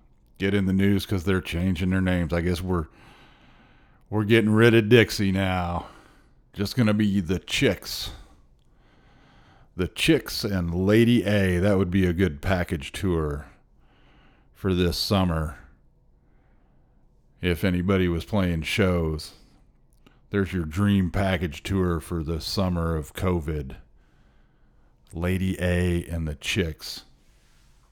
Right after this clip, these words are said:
Two musical acts that come from the, uh, same corporate media entertainment structure propped up by the military-industrial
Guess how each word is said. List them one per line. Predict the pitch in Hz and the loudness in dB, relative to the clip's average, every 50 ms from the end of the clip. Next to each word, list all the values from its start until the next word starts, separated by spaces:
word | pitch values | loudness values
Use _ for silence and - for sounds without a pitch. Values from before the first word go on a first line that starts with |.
| _ _ | _ _
Two | - 117 113 110 | -4 -2 0 2
musical | 107 107 104 101 98 92 101 - - 101 95 95 | 2 2 2 2 2 0 -2 -2 0 0 2 2
acts | 90 92 95 92 90 90 - - - | 2 2 2 2 0 0 -4 -8 -10
that | - 76 71 62 - - - - - _ _ _ _ _ _ _ _ _ _ _ _ _ - _ _ - | -10 -10 -12 -12 -16 -20 -20 -20 -20 _ _ _ _ _ _ _ _ _ _ _ _ _ -20 _ _ -6
come | - 113 110 107 104 104 101 95 82 - - _ _ _ - - _ - - - - - _ _ _ _ _ _ _ | -4 -2 0 2 2 2 0 -2 -4 -8 -14 _ _ _ -20 -20 _ -20 -20 -20 -20 -20 _ _ _ _ _ _ _
from | - - 131 123 120 113 113 107 | 0 4 4 6 6 6 4 4
the, | 104 110 110 104 101 98 95 90 | 4 6 6 6 6 4 4 4
uh, | 92 | 2
same | - - - 147 143 131 127 127 120 113 104 101 92 80 - - - _ _ _ _ _ - - | 2 2 4 6 8 8 8 8 6 6 4 2 0 -2 -6 -14 -20 _ _ _ _ _ -16 -2
corporate | - - 139 135 127 - 120 113 101 95 76 | 4 8 8 8 8 8 6 6 6 6 4
media | 82 90 92 95 101 110 117 117 104 110 107 101 98 95 95 90 87 87 82 78 - - | 2 2 4 4 6 6 6 6 4 6 6 6 6 6 6 4 4 2 2 0 -2 0
entertainment | 117 120 123 113 101 - - 107 104 101 101 98 92 87 76 - | 2 4 4 4 2 2 2 2 2 4 4 4 2 0 -2 -4
structure | - - - 123 117 107 104 92 - - 104 92 90 85 80 78 76 - - - _ _ _ _ _ _ _ _ - _ _ _ _ - _ _ _ _ _ _ _ | -8 -4 2 4 6 6 6 4 2 0 2 2 4 4 2 2 0 -4 -8 -16 _ _ _ _ _ _ _ _ -20 _ _ _ _ -20 _ _ _ _ _ _ _
propped | - - 113 104 101 92 - - | -2 2 2 2 2 0 0 0
up | 110 101 101 95 - - 82 | 2 2 2 2 0 -2 -2
by | 95 92 95 92 92 92 92 87 87 85 85 80 73 71 - - - - - | 0 0 2 2 0 0 0 0 0 0 -2 -2 -4 -8 -12 -16 -18 -8 -6
the | 104 95 | -4 -2
military-industrial | 95 98 104 101 98 95 - - 98 98 95 92 92 90 87 80 92 92 87 - - - 92 92 90 87 82 - | 0 0 2 2 0 0 0 0 0 2 2 2 2 0 0 0 0 0 0 -2 -4 -4 -2 0 0 -2 -4 -6